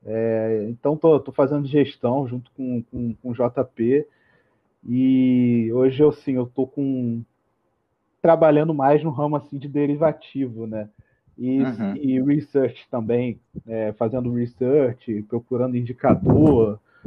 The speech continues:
Speaker 1: é, elaborando tese. Bom, e, e é isso, esse é um breve resumo, assim, de como que entrei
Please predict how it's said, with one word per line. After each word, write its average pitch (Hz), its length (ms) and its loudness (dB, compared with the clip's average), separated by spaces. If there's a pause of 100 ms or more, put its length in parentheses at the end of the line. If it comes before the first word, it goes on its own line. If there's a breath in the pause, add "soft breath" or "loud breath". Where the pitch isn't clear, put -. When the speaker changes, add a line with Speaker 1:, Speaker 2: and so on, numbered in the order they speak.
(160 loud breath)
Speaker 1:
é, 107 680 0
elaborando 127 640 2 (120)
tese. 131 640 2 (840)
Bom, 143 320 0
e, 131 640 -2
e 180 80 -4
é 214 100 4
isso, 190 300 4
esse 143 200 2
é 160 40 4
um 147 360 0
breve 143 360 2
resumo, 160 340 4
assim, 139 380 -4
de 120 100 -18
como 147 280 -6
que 147 380 -4
entrei 135 540 0